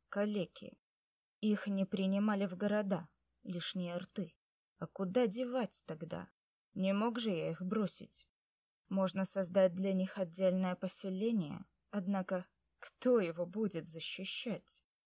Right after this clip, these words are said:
Только я. Но я не могу быть там постоянно. Принял решение сделать нечто вроде защитного магического купола, за который не смогут проникнуть демоны.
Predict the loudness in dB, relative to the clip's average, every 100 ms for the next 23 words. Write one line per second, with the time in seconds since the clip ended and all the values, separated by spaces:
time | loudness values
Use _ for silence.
0 | _ _ -8 -6 -6 -2 0 2 -2 -4
1 | _ _ _ _ -4 0 4 4 6 4
2 | 4 2 0 -2 -2 -6 -6 -6 -6 -10
3 | _ -8 -8 -4 0 2 0 -2 -6 -10
4 | -12 _ _ _ _ _ 4 6 6 4
5 | 4 0 0 0 2 2 2 2 2 2
6 | 0 -2 -2 -2 -2 4 4 4 0 -4
7 | -4 -6 -4 -2 0 0 0 -2 -6 -8
8 | -8 -4 -4 -4 -8 -6 -6 -8 -14 _
9 | _ 0 2 2 2 6 6 6 2 0
10 | -2 -2 -4 -8 -4 0 0 -2 -4 -6
11 | -6 -8 -2 0 -2 -6 -10